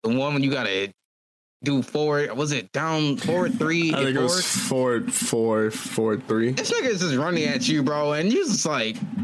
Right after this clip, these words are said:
Speaker 1: no one's gonna hit by that shit. You got all the time in the world to react to that. Nigga, when he's walking to me, I can go home,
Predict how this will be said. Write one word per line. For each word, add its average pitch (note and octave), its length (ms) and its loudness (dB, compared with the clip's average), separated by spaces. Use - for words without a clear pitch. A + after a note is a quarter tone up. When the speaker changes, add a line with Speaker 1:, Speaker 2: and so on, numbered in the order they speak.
Speaker 1:
no A4+ 100 0
one's D3 200 0
gonna A2 160 0
hit G#2+ 160 -2
by G2+ 180 -2
that G2+ 220 -2
shit. C#3 120 -2
You G4+ 160 2
got F#3+ 100 -2
all F#3+ 280 0
the F3+ 160 0
time E3 400 -2
in D3+ 100 0
the C3+ 120 0
world B2+ 500 0
to A#2+ 100 -2
react B2+ 380 -2
to - 60 -20
that. C3 200 -2
Nigga, B3+ 640 0
when A3 100 0
he's G4+ 160 0
walking F3+ 380 -2
to F3 60 0
me, F3 200 2
I G3+ 100 -2
can B2+ 260 0
go D#3 180 0
home, D#3 480 0